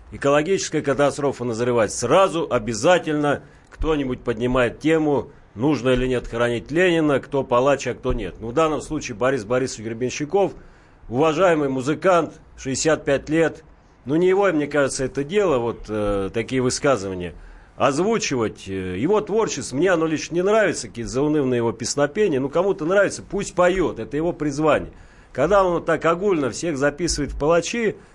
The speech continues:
ну, вы знаете, это просто несерьезно. И мне даже странно, что мы обсуждаем его эти заявления. Давайте за-, обсуждать, что Алла Пугачева заявила, что Валерий Леонтьев. Это можно бесконечно всю жизнь обсуждать.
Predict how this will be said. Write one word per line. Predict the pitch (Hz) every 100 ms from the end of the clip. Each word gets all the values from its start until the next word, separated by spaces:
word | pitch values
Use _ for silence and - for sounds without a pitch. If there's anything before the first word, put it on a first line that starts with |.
| - -
ну, | 156
вы | 165
знаете, | 202 196 127
это | 123 131
просто | 170 170 -
несерьезно. | 139 127 160 170 139 87 -
И | 90
мне | 110 135
даже | 139 139
странно, | 127 165 180 151
что | 104 123
мы | 131
обсуждаем | 127 - 117 147 147 123 - - -
его | 117 151
эти | 139 127
заявления. | 117 151 139 107
Давайте | 101 151 190 143
за-, | 120 123
обсуждать, | 123 - 131 139 160
что | - 127
Алла | 151 135
Пугачева | - 107 107 160 170 147
заявила, | 117 131 131 127 104
что | 127
Валерий | 139 135 131 117
Леонтьев. | 135 156 170 131 120 131
Это | 127
можно | 139 127 123 104
бесконечно | 92 135 - 175 175 143 -
всю | - 156
жизнь | 156 131 110
обсуждать. | 107 160 175 233 220